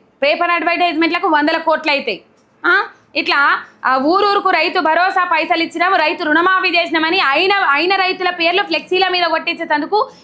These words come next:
ఇరవై ఎనిమిది కోట్ల రూపాయలు ఖర్చు పెట్టడానికి సిద్ధమైంది. ఒక గ్రామం చొప్పున ఇన్ని కోట్లు వేసుకొని ఇరవై ఎనిమిది కోట్ల రూపాయలు ఖర్చు పెట్టడానికి సిద్ధమైంది. ఈ వీడికి సిద్ధమైతది. ఇగో ఇట్లా దుబారా ఖర్చు చేస్తది. ఊ అంటే, ఆ అంటే ఢిల్లీకి పోయేస్తారు.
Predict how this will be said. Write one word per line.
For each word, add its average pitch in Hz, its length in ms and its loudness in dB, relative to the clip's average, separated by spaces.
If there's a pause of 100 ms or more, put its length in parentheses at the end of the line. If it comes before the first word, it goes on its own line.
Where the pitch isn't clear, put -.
ఇరవై 370 260 2
ఎనిమిది 359 260 0
కోట్ల 349 360 0
రూపాయలు 370 420 0
ఖర్చు 330 280 -2
పెట్టడానికి 311 420 -2
సిద్ధమైంది. 285 720 -2 (200)
ఒక 285 140 0
గ్రామం 302 440 0
చొప్పున 349 320 -2
ఇన్ని 349 260 2
కోట్లు 339 340 0
వేసుకొని 311 380 -2
ఇరవై 339 220 0
ఎనిమిది 349 240 -2
కోట్ల 370 340 0
రూపాయలు 320 360 0
ఖర్చు 285 260 -4
పెట్టడానికి 294 500 -2
సిద్ధమైంది. 254 680 -2 (960)
ఈ 285 60 0
వీడికి 392 320 0
సిద్ధమైతది. 392 800 0 (240)
ఇగో 330 140 2
ఇట్లా 392 220 -2
దుబారా 381 400 0
ఖర్చు 392 280 -2
చేస్తది. 320 580 0 (220)
ఊ 330 100 4
అంటే, 392 240 2
ఆ 370 140 2
అంటే 381 220 0
ఢిల్లీకి 370 340 2
పోయేస్తారు. 359 600 0